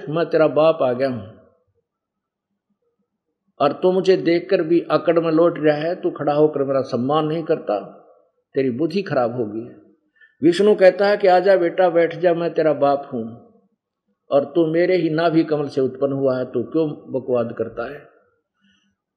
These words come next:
अब उन दोनों की लड़ाई होगी, ब्रह्मा कहे मैं तेरा बाप, विष्णु कहे मैं तेरा बाप, गुट्टम गुट्टा हथियार उठा लिए, खूब लड़ाई हुई, मरण कटन पर तैयार हो गए।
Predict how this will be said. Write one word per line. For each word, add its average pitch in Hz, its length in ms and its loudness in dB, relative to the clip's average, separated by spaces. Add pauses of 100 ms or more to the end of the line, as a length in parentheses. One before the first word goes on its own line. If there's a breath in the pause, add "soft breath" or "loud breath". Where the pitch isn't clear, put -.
(120)
अब 175 160 4
उन 208 240 4
दोनों 190 420 2
की 190 200 -2
लड़ाई 185 400 4
होगी, 165 380 2
ब्रह्मा 175 380 0
कहे 165 200 0
मैं 147 220 -2
तेरा 151 260 2
बाप, 165 360 2
विष्णु 160 360 0
कहे 147 160 2
मैं 131 220 -2
तेरा 131 260 -2
बाप, 151 320 0
गुट्टम 143 500 0
गुट्टा 123 320 -2
हथियार 120 320 -2
उठा 113 220 -8
लिए, 104 280 -8
खूब 147 460 -2
लड़ाई 117 220 -2
हुई, 98 360 -10 (360)
मरण 151 340 0
कटन 127 360 -4
पर 123 100 -4
तैयार 120 300 -6
हो 95 120 -6
गए। 85 160 -16